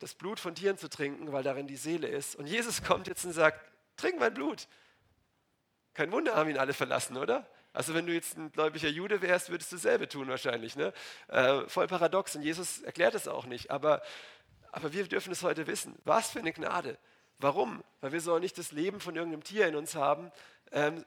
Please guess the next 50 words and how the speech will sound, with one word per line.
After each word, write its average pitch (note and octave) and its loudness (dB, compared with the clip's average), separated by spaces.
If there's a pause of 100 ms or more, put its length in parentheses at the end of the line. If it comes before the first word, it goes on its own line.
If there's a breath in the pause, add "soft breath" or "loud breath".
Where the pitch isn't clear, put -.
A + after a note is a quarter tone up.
und C#3+ -8
irgendeinem D3 -4
Tiergeist D3+ 4
oder C#3 -6
sonst E3+ -2
was, C#3+ 0
sondern C#3+ -4
das C#3 -4
Blut F#3+ -10
des - -10
Sohnes - -12
Gottes, - -14
die - -18
Seele. D#3+ -8
Wir C3+ -14
sollen C3+ -6
eins F#3 -8
sein D#3+ -4
mit D3+ -12
der C#3+ -6
Seele D3+ -8
Gottes. - -12 (100)
Ist D#3+ -14
es E3 -12
nicht - -14
krass? - -10 (540 soft breath)
So, D#3+ -4
und C3+ -6
er D#3+ 0
macht D#3+ -6
weiter. - -4 (1300 soft breath)
„Wer - 0
mein B3+ 2
Fleisch G#3+ 2
isst - -6
und D#3+ -6
mein F3 0
Blut D#3+ -10
trinkt, D3 -8
hat C#3+ -8
ewiges F3+ -6
Leben E3 -4
und - -12
ich - -10
werde E3+ 0
ihn D#3+ -8
auferwecken C3+ -8
am C3 -8
letzten C#3 -6
Tag.“ E3 -4